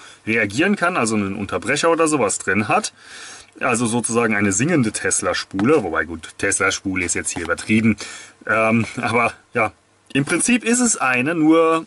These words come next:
relativ einfach aufgebaut. Ja, ähm, hier unten steht noch was von M P drei. Äh, brr, es ist ein Audioeingang.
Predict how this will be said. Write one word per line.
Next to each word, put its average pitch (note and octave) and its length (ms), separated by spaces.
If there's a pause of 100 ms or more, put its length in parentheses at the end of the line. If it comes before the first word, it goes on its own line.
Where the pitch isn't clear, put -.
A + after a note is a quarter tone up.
relativ D3+ 600
einfach C#3 320
aufgebaut. - 500 (560)
Ja, F2 180 (180)
ähm, C#3+ 380
hier C#3+ 100
unten E3+ 200
steht E3 220
noch D3 100
was C#3+ 160
von B2 120
M C3 160
P A2+ 120
drei. D3+ 360
Äh, F3 160
brr, G#2+ 1000
es G#2+ 120
ist A2+ 140
ein A2+ 80
Audioeingang. A#2 720